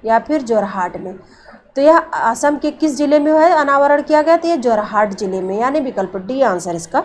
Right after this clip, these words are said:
सही है, जोरहाट। अगला प्रश्न ये रहा आपके सामने। हाल ही में केंद्रीय जांच ब्यूरो यानी सीबीआई ने अंतर्राष्ट्रीय अपराध से निपटने के लिए सहयोग बढ़ाने हेतु किसके साथ हस्ताक्षर किया है? यूरोपोल के साथ,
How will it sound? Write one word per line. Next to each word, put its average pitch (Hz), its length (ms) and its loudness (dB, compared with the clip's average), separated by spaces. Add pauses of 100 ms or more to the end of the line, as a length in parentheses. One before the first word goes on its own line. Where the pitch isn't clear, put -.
सही 180 420 -6
है, 277 100 2
जोरहाट। 165 540 -8 (960)
अगला 302 260 4
प्रश्न 320 340 2 (100)
ये 240 80 2
रहा 233 180 0
आपके 220 220 0
सामने। 262 440 -2 (460)
हाल 311 280 6
ही 339 140 4
में 330 220 2
केंद्रीय 285 400 0
जांच 262 320 2
ब्यूरो 262 360 0
यानी 240 260 2
सीबीआई 240 520 -2
ने 285 220 -4 (380)
अंतर्राष्ट्रीय 311 760 2
अपराध 226 440 0
से 247 160 -8
निपटने 247 540 -4
के 214 160 -6
लिए 180 260 -6 (300)
सहयोग 233 500 0
बढ़ाने 214 520 -2
हेतु 269 280 -6 (140)
किसके 311 520 -6
साथ 233 500 -4
हस्ताक्षर 208 600 -6
किया 190 280 -8
है? 180 180 -10 (580)
यूरोपोल 277 520 2
के 294 120 -6
साथ, 285 260 0